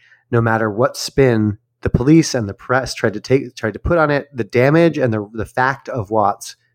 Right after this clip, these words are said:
communicated more clearly than any media expression. And I think we saw that with, with the third precinct. So,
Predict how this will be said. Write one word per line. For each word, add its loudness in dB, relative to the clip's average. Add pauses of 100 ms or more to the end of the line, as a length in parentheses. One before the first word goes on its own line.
(100)
communicated 4
more 0
clearly 2
than 0
any 0
media 2
expression. -8
And -4
I -4
think -2
we -2
saw 0
that 0
with, -2
with 0
the -2 (580)
third 0
precinct. -12
So, 0